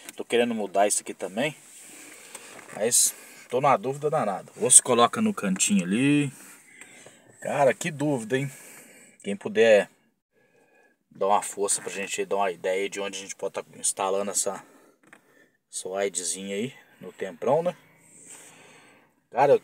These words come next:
penso muita coisa e não consigo tomar uma decisão. Querendo tirar esses manômetros daqui, ó. Passar eles pra,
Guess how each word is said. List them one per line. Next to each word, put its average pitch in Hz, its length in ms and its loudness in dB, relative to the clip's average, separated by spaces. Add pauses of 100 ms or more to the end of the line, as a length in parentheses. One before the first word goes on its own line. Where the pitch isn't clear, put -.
penso 139 300 0
muita 143 240 -2
coisa 147 420 2
e 160 120 -2
não 151 160 -8
consigo 151 400 -2
tomar 139 300 2
uma 139 60 6
decisão. 98 600 -4 (800)
Querendo 123 240 2
tirar 233 260 4
esses - 220 2
manômetros 202 520 -2
daqui, 123 360 -2
ó. 95 100 2 (1040)
Passar 107 420 2
eles 110 260 2
pra, 95 320 0